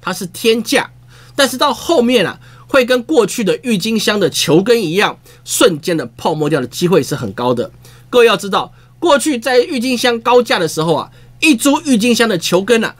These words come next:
甚至可以换到一栋别墅。在那个时候啊，如果你跟任何人去讲郁金香的球根是没有投资价值的，那么基本上会被市场笑你是傻瓜。但是现在，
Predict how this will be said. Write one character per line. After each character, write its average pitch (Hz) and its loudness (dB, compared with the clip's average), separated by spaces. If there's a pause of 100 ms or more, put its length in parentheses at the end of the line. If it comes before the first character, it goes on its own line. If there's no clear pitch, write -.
(140)
甚 240 0
至 233 -8
可 202 -4
以 175 0
换 180 -2
到 170 -2
一 190 -8
栋 165 -2
别 123 -4
墅。 196 0 (580)
在 330 2
那 349 -2
个 247 2
时 175 -2
候 208 0
啊， 139 -2
如 202 2
果 233 2
你 151 -4
跟 240 -2
任 262 0
何 196 -2
人 185 0
去 208 -2
讲 156 -4 (260)
郁 277 2
金 233 2
香 240 2
的 226 2
球 180 0
根 233 0
是 233 -4
没 170 0
有 247 -2
投 190 -2
资 226 -6
价 214 0
值 123 -10
的， 127 -6 (260)
那 202 2
么 170 -2
基 262 -4
本 170 0
上 139 -2
会 185 -2
被 190 2
市 214 -2
场 123 -6
笑 165 -2
你 120 -8
是 185 -6
傻 127 -2
瓜。 214 0 (480)
但 269 0
是 262 -2
现 233 0
在， 170 -4